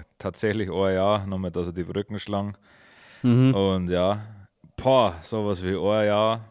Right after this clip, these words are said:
Speaker 2: Ja, das ist schon krass.
Speaker 1: Ja, das ist heftig, ja.
Speaker 2: Das ist schon eine lange Zeit.
Speaker 1: Ja, das ist sehr, sehr regelmäßig und lange.
Speaker 2: <laughs> Ja,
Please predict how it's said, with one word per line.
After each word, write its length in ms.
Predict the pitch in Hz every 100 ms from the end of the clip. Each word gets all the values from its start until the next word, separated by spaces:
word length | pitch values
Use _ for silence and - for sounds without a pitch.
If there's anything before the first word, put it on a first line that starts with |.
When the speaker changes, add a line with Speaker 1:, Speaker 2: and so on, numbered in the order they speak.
| _ _ _ _ _ -
Speaker 2:
Ja, 140 | 104 110
das 160 | 113
ist 160 | 120 -
schon 320 | - 135 123
krass. 460 | - 110 104 104 101
Speaker 1:
Ja, 240 | 98 98 -
das 160 | 90 92
ist 200 | 92 -
heftig, 500 | 98 - - 90 -
ja. 200 | 87 90 _ _ _ _ _ _ _
Speaker 2:
Das 160 | - 104
ist 80 | -
schon 160 | 123
eine 180 | 113 104
lange 340 | 101 98 101 92
Zeit. 360 | - 90 82
Speaker 1:
Ja, 100 | 92
das 140 | 90 92
ist 220 | 95 -
sehr, 320 | - 98 92
sehr 460 | 85 - 82 78 78 _ _ -
regelmäßig 840 | 87 87 85 82 82 76 - 78 -
und 160 | 82
lange. 440 | 78 78 76 73 69 - -
Speaker 2:
<laughs> 100 | - _ _ _ -
Ja, 220 | 98 92